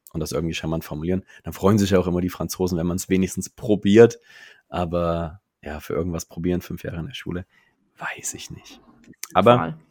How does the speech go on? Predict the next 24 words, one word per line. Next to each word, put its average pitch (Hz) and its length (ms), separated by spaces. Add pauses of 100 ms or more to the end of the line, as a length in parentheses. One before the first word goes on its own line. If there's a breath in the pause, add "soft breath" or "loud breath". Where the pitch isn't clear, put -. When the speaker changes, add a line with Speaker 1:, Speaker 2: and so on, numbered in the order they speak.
(1200 soft breath)
Speaker 1:
Schule, 113 560
Schule 101 280
auf - 120
jeden 92 120
Fall - 140
eine 90 100
verrückte 87 360
Nummer. 104 360 (440 soft breath)
Äh, 80 540
ja, 87 120
dann 98 140
haben 120 100
wir 110 80
beide 127 200
Wirtschaft - 320
studiert. 80 300
Ich, - 480
äh, 82 280
Vivi, 131 500
Wirtschaftswissenschaften, 123 1160
weil 90 100
ich - 100
mir 92 80
dachte, 92 380